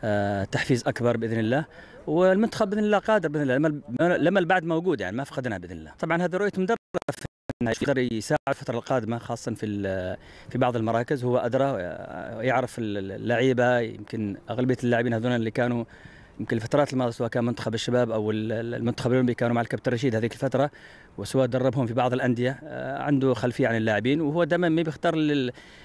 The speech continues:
اللاعب اللي بيكون طبعًا، آه، ورقة رابحة له في ال-، المباراة القادمة والمباراة القادمة بإذن الله.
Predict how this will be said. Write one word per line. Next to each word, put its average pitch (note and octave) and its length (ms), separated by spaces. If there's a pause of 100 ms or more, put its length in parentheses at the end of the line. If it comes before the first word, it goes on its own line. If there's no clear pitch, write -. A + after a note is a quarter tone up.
اللاعب C#3+ 340
اللي C3+ 120
بيكون C3 280
طبعًا، C3+ 460
آه، A2 760
ورقة B2+ 320
رابحة B2+ 320
له A#2+ 80
في A#2+ 120
ال-، G#2+ 200
المباراة G#2 520
القادمة D3 340
والمباراة B2+ 320
القادمة G2+ 260
بإذن F#2 180
الله. D#2+ 160